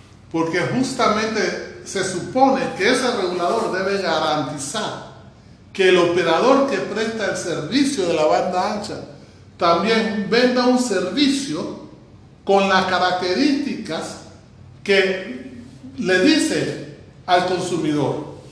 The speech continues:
Y eso no se cumple. Entonces,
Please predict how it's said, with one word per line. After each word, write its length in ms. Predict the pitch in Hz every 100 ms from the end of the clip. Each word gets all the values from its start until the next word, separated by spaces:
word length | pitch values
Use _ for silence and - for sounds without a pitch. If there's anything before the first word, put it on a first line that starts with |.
| - - - -
Y 120 | 151
eso 200 | 202 226
no 120 | 233
se 140 | 233 233
cumple. 400 | 302 277 - - - - - - - - -
Entonces, 560 | 165 175 233 226 -